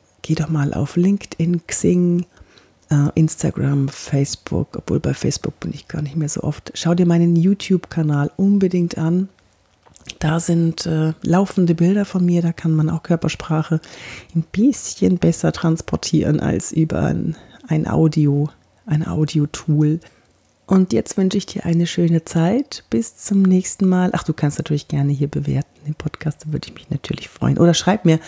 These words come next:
an office at yvonne de barg punkt de, wenn ich mal eine Schulung machen soll bei euch im Unternehmen, dass ihr,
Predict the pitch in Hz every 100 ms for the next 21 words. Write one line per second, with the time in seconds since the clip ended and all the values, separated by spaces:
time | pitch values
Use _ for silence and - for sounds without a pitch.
0 | - - - - 147 - 160 - 170 -
1 | 156 - 156 151 147 143 131 143 - 156
2 | 151 147 143 - 135 135 139 - _ -
3 | 151 - - 147 143 143 143 - 139 143
4 | 143 - 233 202 170 160 - 160 160 -
5 | - - 160 - 151 139 151 160 - -
6 | - - 147 147 143 147 156 151 143 -
7 | 139